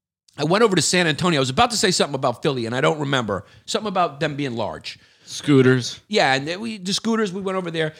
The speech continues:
Speaker 1: But yeah, I mean, Americans were large. Americans were large people. That's why Corona hit us so hard. The thing is, we're at a point right now where it's very hard,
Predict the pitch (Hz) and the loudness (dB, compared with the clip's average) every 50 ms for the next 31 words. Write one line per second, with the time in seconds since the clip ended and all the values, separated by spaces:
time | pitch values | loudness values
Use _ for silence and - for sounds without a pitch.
0 | - - _ - - 403 349 - - 254 294 302 294 294 339 349 349 349 339 311 | -18 -14 _ -6 -2 -2 0 0 0 -2 -2 -6 -4 -2 -2 -2 -2 -4 -8 -10
1 | 233 247 294 277 294 339 349 302 - - - - - - - _ _ _ _ _ | -10 -10 -10 -8 -6 -4 -2 -2 -4 -4 -8 -12 -14 -14 -18 _ _ _ _ _
2 | _ 175 214 277 330 339 339 339 302 220 220 240 247 233 240 233 214 202 - - | _ -12 -8 -6 -6 -6 -6 -8 -12 -12 -10 -10 -8 -6 -4 -4 -4 -4 -4 -4
3 | 247 277 277 151 127 156 165 - 202 196 175 - 190 202 196 190 180 180 - 285 | -4 -4 -4 -2 -2 -2 -2 -2 -4 -6 -6 -4 -2 -2 -2 -2 -2 -2 -2 -4
4 | 196 - 151 127 117 120 107 101 92 - - - - - - - _ _ _ _ | -4 -4 -4 -4 -4 -2 -4 -4 -4 -8 -12 -20 -20 -20 -20 -20 _ _ _ _
5 | _ _ 139 175 185 180 - - - - 247 302 339 359 294 202 254 302 285 - | _ _ -4 -4 -2 -2 -4 -8 -2 0 2 2 2 2 2 2 2 2 0 0
6 | - - - - - - - - _ _ _ _ _ _ _ 147 196 285 320 330 | -4 -6 -8 -8 -8 -8 -10 -14 _ _ _ _ _ _ _ 0 2 4 4 4
7 | 294 208 - - 269 269 254 226 202 190 185 180 175 170 170 170 - 160 156 151 | 2 2 2 2 2 2 2 0 -2 -2 0 0 0 0 -2 -4 -6 -8 -6 -2
8 | 165 170 165 165 160 156 151 147 - - _ _ _ _ _ _ _ _ _ _ | 0 2 2 2 2 2 0 -2 -6 -12 _ _ _ _ _ _ _ _ _ _
9 | _ _ _ _ _ 175 170 - - 131 110 127 165 190 233 269 311 294 226 - | _ _ _ _ _ -4 -4 -4 -6 -8 -2 2 2 4 4 4 2 0 -2 0
10 | - 254 240 208 165 123 113 95 - | 2 4 4 6 6 4 2 0 -4